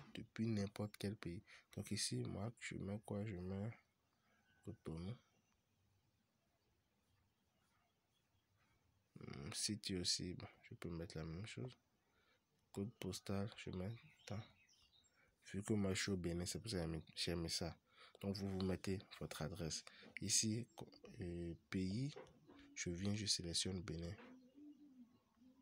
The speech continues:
C'est un site qui marche partout, les gars. Donc ici, Stade Province, je ne mets rien parce que c'est mis entre parenthèses U S A only. Donc U S A seulement, vu que moi, je ne suis pas à l'U S A. Donc je clique maintenant sur Next.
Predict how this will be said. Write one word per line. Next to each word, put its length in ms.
C'est 160
un 80
site 280
qui 100
marche 320
partout, 400
les 160
gars. 180
Donc 160
ici, 280
Stade 380
Province, 460
je 60
ne 120
mets 160
rien 200
parce 240
que 60
c'est 180
mis 260
entre 160
parenthèses 380
U 120
S 220
A 140
only. 200
Donc 180
U 60
S 220
A 240
seulement, 400
vu 140
que 120
moi, 280
je 40
ne 100
suis 180
pas 260
à 60
l'U 160
S 180
A. 140
Donc 160
je 100
clique 240
maintenant 240
sur 220
Next. 420